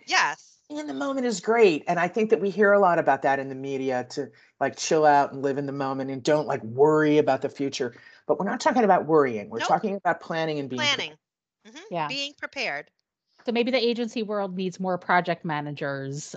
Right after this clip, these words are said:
Speaker 3: um, than they currently have or something like that.
Speaker 1: I, I, I think, uh, for sure. Absolutely. Well, this wrapped up our fifth of five,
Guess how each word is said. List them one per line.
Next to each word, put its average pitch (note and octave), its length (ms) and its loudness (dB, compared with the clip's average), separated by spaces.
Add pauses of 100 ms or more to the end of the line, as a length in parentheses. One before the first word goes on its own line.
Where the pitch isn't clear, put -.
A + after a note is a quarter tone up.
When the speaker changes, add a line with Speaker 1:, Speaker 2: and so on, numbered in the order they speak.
Speaker 3:
um, C3+ 680 -4 (680)
than D#3 160 0
they D3 100 -2
currently C#3+ 380 -8
have A#2+ 320 -10
or C#3+ 80 -8
something C#3+ 340 -10
like C3 220 -10
that. A2 220 -14 (1200)
Speaker 1:
I, F#3+ 120 -12 (220)
I, F#3 300 -2
I G3 100 -6
think, - 320 -18 (240)
uh, F3+ 380 0
for G3 280 -6
sure. - 380 -8 (300)
Absolutely. D#3 500 -8 (1300)
Well, A#3+ 480 4 (320)
this A#3 400 -6
wrapped D4+ 360 0
up A3+ 240 2 (800)
our F3 440 2
fifth - 400 -2 (320)
of G3 400 0 (680)
five, F#3 480 2